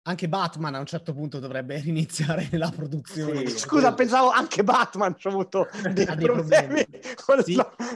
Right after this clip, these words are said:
Speaker 1: Mentre per agosto-settembre sono state, eh, prenotati, diciamo, nove giorni di riprese per The Falcon e Winter Soldier. Qua in Repubblica Ceca, qua c'è un grosso problema, un grosso punto di domanda, perché a questo punto se finiscono di girare,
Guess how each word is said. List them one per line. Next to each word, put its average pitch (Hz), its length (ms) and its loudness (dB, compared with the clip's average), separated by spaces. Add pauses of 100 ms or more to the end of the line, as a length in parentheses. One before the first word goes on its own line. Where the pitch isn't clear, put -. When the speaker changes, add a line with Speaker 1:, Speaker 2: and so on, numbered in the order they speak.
(380)
Speaker 1:
Mentre 196 500 0
per 185 420 -2
agosto-settembre 185 920 -4
sono 151 180 -8
state, 147 480 -8
eh, 143 220 -6
prenotati, 151 680 -6
diciamo, 156 340 -6
nove 156 280 -4
giorni 160 360 -4
di 143 100 -6
riprese 139 360 -8
per 135 380 -8
The 135 80 -12
Falcon 143 320 -10
e - 20 -8
Winter 147 340 -8
Soldier. 165 460 -2
Qua 185 240 -2 (280)
in 135 400 -8
Repubblica 156 420 -6
Ceca, 175 260 -8
qua 190 160 -4
c'è 180 140 -8
un 139 240 -10
grosso 151 320 -8
problema, 147 380 -8
un 131 140 -12
grosso 143 280 -12
punto 139 180 -14
di 170 80 -6
domanda, 127 300 -10
perché 113 260 -16 (300)
a 135 100 -14
questo 170 260 -4
punto 147 240 -6
se 151 280 -8
finiscono 165 460 -6
di 139 120 -8
girare, 135 520 -4